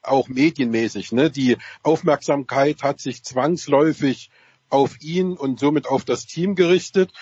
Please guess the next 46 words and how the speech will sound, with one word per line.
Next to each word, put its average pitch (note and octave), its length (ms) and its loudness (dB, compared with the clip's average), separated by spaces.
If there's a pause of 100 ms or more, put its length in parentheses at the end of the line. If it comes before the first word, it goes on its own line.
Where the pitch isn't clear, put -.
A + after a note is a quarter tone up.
(140)
Und B2 200 0
dann D#3 120 4
gibt's D3 200 0
ja C#3+ 80 2
immer D3+ 220 2
zwei C#3 340 2
Wege. D3+ 460 2 (300)
Entweder, D#3 680 2
ähm, C#3+ 520 0
er B2+ 160 -2
ist C#3 140 -8
ein D3 60 -10
Arschloch E3+ 600 2
und D3+ 260 -6
man C#3 160 -4
kommt D#3 260 -2
an C#3 100 -8
ihn D#3 160 -20
sowieso C#3 440 0
nie G3 140 2
ran F#3+ 360 2
und D3 360 -12
er C3 100 -2
macht D3 220 -4
sein D3+ 160 -2
eigenes C#3 420 -2
Ding. G3 260 -2 (280)
Und D3+ 140 -2
man C#3+ 140 6
muss D#3 200 0
sehen, F3 400 4 (200)
weil C#3 160 4
man D3 160 0
gezwungen G3 540 0
ist, - 160 -2
über E3 180 -2
den D3 180 -2
Besten D#3 320 0
zu E3 120 -10
schreiben, D#3 420 0
wie F3 120 -2
man F3 260 2
über F3+ 280 -2
ihn F#3 180 -6
schreibt E3+ 500 0
und D#3 300 -2